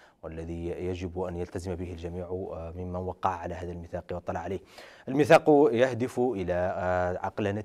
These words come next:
النفقات الاجتماعية ومحاربة التبذير والإسراف في المناسبات الاجتماعية،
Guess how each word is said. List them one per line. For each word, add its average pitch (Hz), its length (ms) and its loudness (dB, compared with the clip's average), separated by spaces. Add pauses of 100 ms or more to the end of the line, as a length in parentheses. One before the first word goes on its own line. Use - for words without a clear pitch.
(120)
النفقات 92 760 -6
الاجتماعية 90 880 -2 (360)
ومحاربة 85 520 -6
التبذير 92 1040 -8
والإسراف 85 720 -6
في - 100 -12
المناسبات 92 500 0
الاجتماعية، 117 600 2